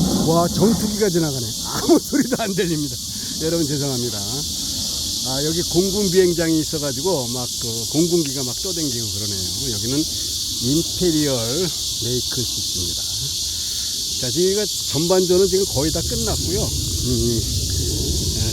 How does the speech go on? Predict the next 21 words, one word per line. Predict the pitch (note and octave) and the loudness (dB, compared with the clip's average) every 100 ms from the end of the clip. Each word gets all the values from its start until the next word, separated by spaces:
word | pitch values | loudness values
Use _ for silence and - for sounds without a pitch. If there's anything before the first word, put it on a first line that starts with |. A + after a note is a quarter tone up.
| - | 0
전반전 | D3+ E3 E3 F3+ | 0 2 0 0
지금 | D#3+ D#3+ | 0 -2
이게 | E3 | -2
마지막, | - A#2+ D#3+ E3+ B2+ | 0 0 0 -2 -2
아, | A#2+ B2+ - | -2 -2 -4
파-, | - - B2 | -4 -2 0
여덟 | C#3+ | 0
번째 | D3 C#3+ - C#3 | 0 0 0 0
홀인가 | C3+ B2 A#2+ | 0 -2 -4
보네요. | G#2+ G2+ G2+ C3 F3+ - - - - - | -4 -4 -4 -4 -4 -4 -6 -6 -6 -6
파쓰리 | G3+ - G#3+ G3 | -4 -4 0 0
홀인데 | D#3+ C3 C#3+ E3 | 2 -2 -2 -4
앞에 | A2+ A#2 C#3 B2 - - | -4 -6 -4 -2 -4 -2
퍼터를 | E3+ - D3+ C3+ B2 D3+ D#3+ - - - - - | -4 -2 -2 -2 0 0 -2 -2 -6 -6 -6 -4
준비하고 | B2+ B2+ A#2+ A2 | -4 -4 -4 -6
있기 | G2+ - A#2+ | -6 -6 -4
때문에 | A2+ C#3 B2+ - | -2 -2 -2 -4
그 | A#2 | -4
시간을 | - D#3+ A#2 G#2 | -4 -4 -4 -4
짬을 | F#3+ F#3 E3 | -2 0 0
내서 | A#2 C3 | -2 -2